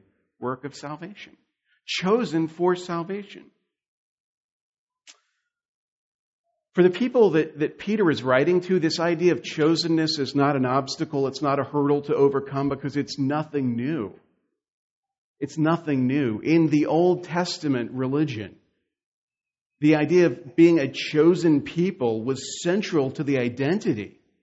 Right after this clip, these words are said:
of God's people. If you had gone and asked an, an Israelite during that Old Testament period, "Are you one of the chosen people?" he would have said, Yeah, obviously. Yes. That, that's who we are. That's who we are. That's our identity.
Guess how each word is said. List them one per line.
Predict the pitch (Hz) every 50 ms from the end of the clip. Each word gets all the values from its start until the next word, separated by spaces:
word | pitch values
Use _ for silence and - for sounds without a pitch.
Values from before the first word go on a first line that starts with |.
| _ _ _ _ _ _ _ _ -
of | 131 127 117
God's | 147 139 131 127 - -
people. | - - - 175 190 - - 90 - - _ _ _ _ _ _ _ _ _ - -
If | 151 143
you | 185 185
had | 185 175 139 123
gone | 165 175 202 214 214 196
and | 170 160 156 147
asked | 143 165 202 240 214 135 - - - - - _ _ _ _ _ _ _ _ _ _ 151
an, | 160 160
an | 139 165 160
Israelite | 170 196 233 214 208 196 175 160 131 110 95 80 76 - - - - - _ _ _ _ _ _ _ _ _ _ _ _ _ _ _
during | 165 170 185 185 185
that | 175 170 165 165 - -
Old | 156 170 180 196 185 147 -
Testament | - 170 175 180 180 - 160 160 143 147
period, | - - 156 165 185 175 151 120 -
"Are | - 139 160 185
you | 190 180 170 156
one | 143 165 175
of | 165 131
the |
chosen | 135 - - 160 160 165 151 131 143 131
people?" | 131 - 147 175 196 196 151
he | 139 135
would | 143
have | 139 -
said, | 143 117 110
Yeah, | 143 151 151 127 110 - - _
obviously. | - 139 165 143 135 120 - - 101 107 101 98 107 110 _ _ _ _ _ _ _ _ _ _ _ _ _ _ _ _ _ _ -
Yes. | 135 165 135 95 - - - - _ _ _ _ _ _ _ _ _ _ _ _ _ -
That, | 135 131 107 -
that's | 139 139 143 -
who | - 190 170
we | 139 139 131
are. | 139 160 - 117 87 - - -
That's | - 147 156 151 -
who | - - 202 196
we | 170 147 131 131
are. | 151 170 156
That's | 135 135 135 139
our | 139 135
identity. | 127 123 123 165 185 190 151 131 123